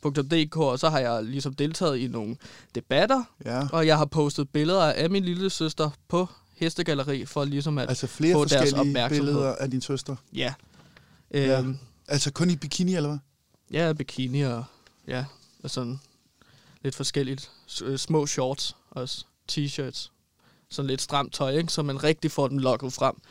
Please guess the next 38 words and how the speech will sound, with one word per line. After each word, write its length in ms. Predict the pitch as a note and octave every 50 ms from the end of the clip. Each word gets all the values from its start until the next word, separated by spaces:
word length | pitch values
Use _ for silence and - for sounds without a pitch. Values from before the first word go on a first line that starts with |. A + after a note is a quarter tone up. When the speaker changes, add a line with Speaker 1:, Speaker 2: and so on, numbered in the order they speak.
| - - -
Speaker 2:
Ja. 100 | C3+ C3+
Speaker 1:
de 60 | C#3+
her 140 | D3 C#3+ C3
klamme 340 | - - - B2+ A#2 C3+ C3+
svin. 280 | - - C#3 B2+ - C3+ -
Speaker 2:
Altså, 220 | - C#3+ - - D3 - - D#3+ F3
jeg 280 | F3 D3+ C#3 C#3 C#3 C3+
Speaker 1:
Øhm, 60 | C3+
Speaker 2:
synes, 180 | C3+ C3+ C3+ C3+
det, 260 | - G3 F#3 F3 F3 - - -
det, 200 | E3+ F3 E3+ E3
Speaker 1:
jeg 80 | D#3+ E3
har 40 | F3 D#3
oprettet 420 | E3 F#3 F3+ F3+ A3 G3 F#3+ G3
Speaker 2:
ja. 60 | F#3+
Speaker 1:
nogle 220 | F#3 E3+ E3 E3 D#3
debattråde, 680 | - E3 E3 E3 G3+ G3 - E3+ G3+ F#3+ F#3 F#3 F#3+ F3 - - _ - -
Speaker 2:
Ja. 140 | D#3+ D3+ D3
Speaker 1:
øh, 60 | D3 -
på 160 | - F#3 F#3+
hestegalleri 640 | F3+ F#3 F3 - - F3+ - E3 D#3 D#3+ D#3+ D#3 D3
punktum 360 | - E3 D3+ D3 - C#3+ D3 - D3+ - - C#3+ D3+ D3 C#3+ C#3 -
D 140 | F3+ E3 D3
K, 40 | - E3+ D#3+ D#3
der 60 | C#3+
handler 320 | C#3 C#3 D3+ C#3+ D3 D#3+ E3
om 260 | D3+ - C#3 C#3+ C#3+
kærlighed. 540 | - - D3+ D#3 F#3 G#3+ A3+ F#3+ F#3 C#3+ - - - - - - _ -
Der 60 | G3
har 40 | F3
jeg 100 | D#3 D3
skrevet, 380 | - - D3+ C3+ C3+ C#3 C#3+ C#3 - - _ _
"Hvornår 260 | - D3+ D#3+ G3 A3
mistede 400 | G3 F#3 F3+ E3 D3+ - D#3 C3+
I 120 | - - G#3
jeres 180 | A#3 A#3 - -
mødom?" 460 | A3+ A3 G#3 G#3 G#3 G3 F#3+ - - _ _ _ _ _ _ _ _ _ _ _ _ _ _ -
Speaker 2:
Ja. 40 | -